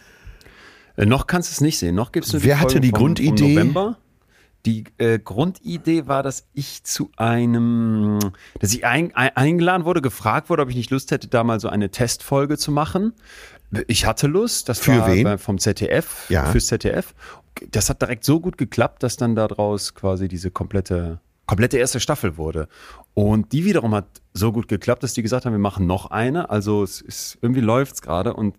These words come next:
Speaker 1: das, das zweite Ding zeichnen wir jetzt gerade auf.
Speaker 2: Bist
Speaker 1: So.
Speaker 2: du, bist
Speaker 1: Und
Speaker 2: du
Speaker 1: es gibt's noch
Speaker 2: glücklich?
Speaker 1: nicht. Also es kommt in den nächsten Mal.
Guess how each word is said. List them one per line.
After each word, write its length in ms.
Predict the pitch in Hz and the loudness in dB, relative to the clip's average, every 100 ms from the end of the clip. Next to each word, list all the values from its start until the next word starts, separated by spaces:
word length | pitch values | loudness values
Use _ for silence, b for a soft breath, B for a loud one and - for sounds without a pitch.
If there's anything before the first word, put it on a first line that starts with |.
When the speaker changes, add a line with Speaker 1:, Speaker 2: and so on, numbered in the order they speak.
| - | -10
Speaker 1:
das, 260 | 107 - _ - | -6 -6 _ -4
das 240 | 107 - - | -4 -4 -4
zweite 360 | - 117 120 | 0 0 0
Ding 240 | 117 117 110 | 0 0 0
zeichnen 340 | 107 104 107 | -2 0 0
wir 60 | 98 | -2
jetzt 160 | 92 | -2
gerade 220 | 92 95 | -2 -2
auf. 320 | 76 76 - _ _ - - | 0 -4 -6 _ _ -16 -4
Speaker 2:
Bist 120 | 110 | 2
Speaker 1:
So. 160 | 131 85 | 4 4
Speaker 2:
du, 60 | - B B | -2 B B
bist 80 | 113 | 2
Speaker 1:
Und 60 | 117 | 4
Speaker 2:
du 40 | |
Speaker 1:
es 60 | 104 | 6
gibt's 180 | 123 - | 4 6
noch 60 | 87 | 4
Speaker 2:
glücklich? 160 | 87 | 4
Speaker 1:
nicht. 60 | 95 | 0
Also 100 | 110 | 0
es 60 | 110 | 0
kommt 180 | 165 | 0
in 80 | 165 | 2
den 60 | 123 | 2
nächsten 240 | 143 | 2
Mal. 80 | - | -2